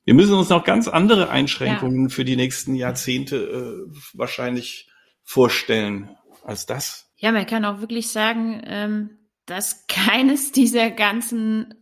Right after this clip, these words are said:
Speaker 2: Vorhaben, die da auf den zig Seiten stehen, ohne Eigenverantwortung überhaupt eine Chance haben, ähm, da draußen umgesetzt zu werden.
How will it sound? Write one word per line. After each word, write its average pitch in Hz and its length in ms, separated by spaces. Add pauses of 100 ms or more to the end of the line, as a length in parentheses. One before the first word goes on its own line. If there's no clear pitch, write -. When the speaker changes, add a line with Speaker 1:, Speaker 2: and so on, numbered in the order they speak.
(200)
Speaker 2:
Vorhaben, 233 1400
die 214 160
da 202 540
auf - 280
den 208 400
zig 262 240
Seiten 220 640
stehen, 240 500
ohne 220 640
Eigenverantwortung 233 1500
überhaupt 202 440
eine 202 80
Chance 208 480
haben, 214 400 (160)
ähm, 190 460
da 190 100
draußen 196 340
umgesetzt 190 580
zu 170 140
werden. 156 480